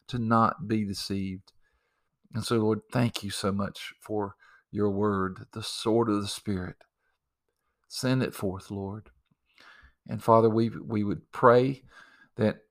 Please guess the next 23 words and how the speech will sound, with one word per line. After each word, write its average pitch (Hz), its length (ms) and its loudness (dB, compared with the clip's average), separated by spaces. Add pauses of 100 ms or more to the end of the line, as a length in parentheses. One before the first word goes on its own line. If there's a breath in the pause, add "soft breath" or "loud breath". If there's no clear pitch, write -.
for 117 200 2
anyone 151 600 4
listening 113 560 2
to 104 120 -4
this 95 240 -4
who 107 140 -4
needs 110 420 -2
to 113 120 0
know 113 280 0
you 104 380 -2
as 95 140 -6
their 101 160 0
Savior 110 500 0
and 104 140 -2
Lord, 98 340 -2 (360 loud breath)
that 107 200 -4
you 117 140 2
would 117 160 0
give 113 240 4
them 101 240 0
the 98 100 -2
gift 104 460 -6
of 98 160 -6